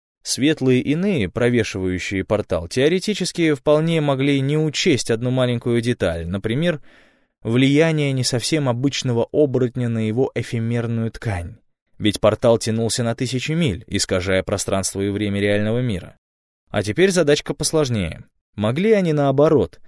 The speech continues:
слишком хорошо всё просчитать, услышав о свидетеле? Сурнин вздохнул и несколько минут тупо считал столбы, мелькавшие за окном машины. Как говорится, человеку верь наполовину,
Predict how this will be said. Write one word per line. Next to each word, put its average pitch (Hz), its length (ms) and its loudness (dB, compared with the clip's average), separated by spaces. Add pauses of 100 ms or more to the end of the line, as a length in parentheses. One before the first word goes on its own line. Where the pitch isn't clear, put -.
(180)
слишком 135 540 0
хорошо 139 580 2
всё 107 280 0
просчитать, 104 720 -4
услышав 104 560 -6
о - 120 -12
свидетеле? - 720 -10 (1040)
Сурнин 175 400 0
вздохнул 175 540 2
и 117 120 -2
несколько 113 460 -2
минут 135 280 -2 (100)
тупо 151 400 -4
считал 107 500 -4
столбы, 92 540 -4 (240)
мелькавшие 101 640 -4
за 92 140 -4
окном 90 260 -6
машины. 90 500 -10 (400)
Как 143 240 2
говорится, 143 800 4
человеку 131 600 2
верь 131 240 2
наполовину, 123 680 -2